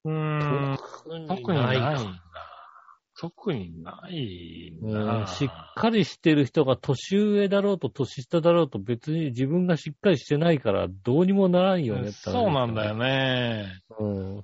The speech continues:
Speaker 1: 自分もしっかりしてないしさ、学歴も割と底辺レベルだからさ。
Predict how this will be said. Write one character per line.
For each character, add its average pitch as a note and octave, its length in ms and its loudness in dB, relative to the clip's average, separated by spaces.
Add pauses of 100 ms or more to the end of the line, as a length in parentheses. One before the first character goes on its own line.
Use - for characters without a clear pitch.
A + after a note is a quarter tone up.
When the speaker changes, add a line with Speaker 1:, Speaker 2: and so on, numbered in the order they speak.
(140)
Speaker 1:
自 C3 240 -8
分 G#3 320 -6
も A#3 100 2
し F3+ 160 -8
っ - 20 -18
か C4 160 -2
り G#3+ 60 2
し - 80 -18
て F3+ 40 -6
な F3 160 2
い C#3 40 0
し - 40 -6
さ、 B2+ 580 2
学 A#2+ 280 -4
歴 G#3 220 -4
も A3 160 0
割 G3+ 160 2
と G3+ 100 -2
底 G3+ 280 -2
辺 G#3+ 240 -2
レ G#3+ 140 2
ベ F3 80 4
ル C3+ 80 2
だ A#2+ 100 2
か A2+ 80 0
ら G#2+ 100 -4
さ。 G2 480 -6